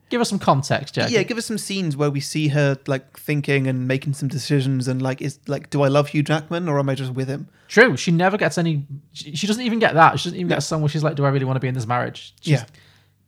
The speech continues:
Speaker 1: absolutely, yeah, two-dimensional in this film. I agree.
Speaker 2: Yeah.
Speaker 1: Yeah.
Speaker 2: There's, there's, there's a lot of songs that they could have put in for, like, especially that one, 'cause, like, he just comes back from tour
Speaker 1: Mm-hmm.
Speaker 2: and now she doesn't want to be in a marriage anymore.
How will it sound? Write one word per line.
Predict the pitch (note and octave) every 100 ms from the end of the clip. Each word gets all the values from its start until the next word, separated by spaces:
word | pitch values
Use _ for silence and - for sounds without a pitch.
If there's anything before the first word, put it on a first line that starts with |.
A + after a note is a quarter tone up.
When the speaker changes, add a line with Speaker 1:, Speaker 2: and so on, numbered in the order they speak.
| D#3
Speaker 1:
absolutely, | - - E3 C#3+ B2 - _
yeah, | C3+ A#2+ -
two-dimensional | - D3+ A#2+ A#2 - B2
in |
this | B2
film. | C3+ C#3
I | C#3+
agree. | C3 - C3 _
Speaker 2:
Yeah. | C#3 -
Speaker 1:
Yeah. | B2+
Speaker 2:
There's, | D#3 E3+
there's, | F3 F#3+
there's | G3 - G3+
a |
lot | G#3 F3
of |
songs | D3+ F3 D#3+
that | D3+
they | D#3+
could | C#3+ - D3+
have | C#3+ -
put | D3 C#3
in | C3
for, | C3 C3+ B2+
like, | B2+ - _
especially | C#3 - E3 D3
that | E3+
one, | F3+ C3
'cause, | C#3+
like, | D#3+ D#3 - _ _ _ _ _ _ _ _ _ _
he | C#3 E3+
just | F3 D3+
comes | F#3+ D#3+
back | - D#3+
from | - C#3+
tour | E3 D#3+ - D3 _ _ C3
Speaker 1:
Mm-hmm. | C3+
Speaker 2:
and | D#3 C#3+ C#3 -
now | C3 C3+
she | C#3 D3+
doesn't | D3
want | D3+ C#3+
to |
be | D3
in | C#3
a |
marriage | D3+ C#3+ B2+
anymore. | B2+ C3 D3